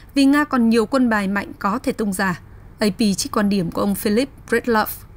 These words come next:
một tướng không quân Mỹ về hưu, từng là chỉ huy hàng đầu của nato từ hai nghìn không trăm mười ba đến hai nghìn không trăm mười sáu.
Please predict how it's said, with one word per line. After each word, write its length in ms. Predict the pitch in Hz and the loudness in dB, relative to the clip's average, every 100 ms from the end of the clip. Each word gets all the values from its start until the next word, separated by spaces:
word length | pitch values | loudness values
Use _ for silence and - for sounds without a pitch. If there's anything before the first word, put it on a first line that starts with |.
| - | -2
một 420 | 208 196 - - | 0 0 -4 -4
tướng 240 | 202 208 | -2 0
không 160 | 240 240 | -2 -2
quân 260 | 247 226 | 2 2
Mỹ 180 | 220 277 | 2 2
về 100 | 262 | 0
hưu, 320 | 202 254 247 - - - - | 2 2 0 -2 -10 -16 -2
từng 180 | 269 240 | 2 2
là 120 | 240 | 2
chỉ 260 | - 214 | 0 0
huy 180 | 233 294 | 2 2
hàng 220 | 233 202 | 2 0
đầu 200 | 190 196 | 0 0
của 140 | 185 190 | -2 -4
nato 380 | 190 220 254 254 240 - | -4 -4 0 2 2 0
từ 160 | 233 202 | -2 0
hai 160 | 233 | 0
nghìn 140 | 226 175 | -2 -4
không 100 | 185 | -4
trăm 180 | 220 | -2
mười 140 | 196 170 | -2 0
ba 280 | 202 214 214 - - - | 0 0 0 -8 -12 -2
đến 200 | 202 226 | 0 0
hai 160 | 240 | 0
nghìn 180 | 233 190 | 0 -2
không 180 | - 226 | -2 -4
trăm 220 | - 208 | -2 0
mười 120 | 185 | 0
sáu. 320 | 165 170 165 | -2 -4 -6